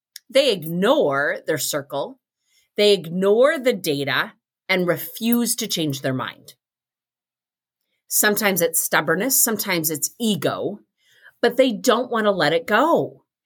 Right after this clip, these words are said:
They don't want to recognize that maybe for very good reasons, when they made that decision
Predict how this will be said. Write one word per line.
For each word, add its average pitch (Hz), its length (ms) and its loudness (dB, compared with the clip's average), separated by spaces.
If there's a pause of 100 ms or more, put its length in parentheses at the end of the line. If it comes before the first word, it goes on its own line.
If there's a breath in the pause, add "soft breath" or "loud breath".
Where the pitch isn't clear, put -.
(200)
They 226 240 2
don't 220 540 0
want 196 280 0 (280)
to 170 680 0 (1900)
recognize 180 1000 0
that 180 320 0
maybe 208 720 0
for 247 220 -4
very 302 500 -2
good 262 380 0
reasons, 220 540 2
when 220 360 2
they 285 160 2
made 202 320 0
that 180 320 -2
decision 160 1300 0